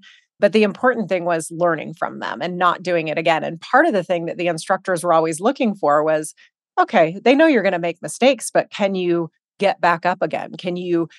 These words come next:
continue on with the mission and let those mistakes go?" Because, you know, if you hold them in and you continue to make mistakes, things just get worse. So you have to be able to acknowledge the mistake,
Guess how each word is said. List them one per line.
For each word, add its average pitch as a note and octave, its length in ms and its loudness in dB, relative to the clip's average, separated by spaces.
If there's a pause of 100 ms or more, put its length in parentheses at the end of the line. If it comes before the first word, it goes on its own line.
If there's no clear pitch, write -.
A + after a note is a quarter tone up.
(140)
continue A3 560 2
on F#3+ 180 0
with F3+ 140 -6
the E3+ 80 -6
mission D#3+ 640 -4 (320)
and F3+ 180 -2
let F3+ 220 0 (140)
those F3 240 0
mistakes - 520 -6
go?" D3 440 -2
Because, E3 580 -2
you F#3+ 160 -10
know, D#3+ 100 -6
if F#3 200 -10
you E3+ 140 -6
hold A#3 280 -2
them F#3 140 -2
in G#3 180 0
and F3+ 160 -6
you F3 60 -8
continue C#4 420 2
to A3 80 2
make F3+ 240 -4
mistakes, E3+ 420 -6
things E3 240 -8
just - 220 -10
get D3 140 -8
worse. - 320 -4
So A#3 80 -4
you A#3 80 0
have A#3+ 240 -2
to C#4 80 -8
be A3+ 100 0
able F#3+ 160 -4
to F3 160 -8
acknowledge E3+ 520 -2
the F3 120 -10
mistake, - 540 -6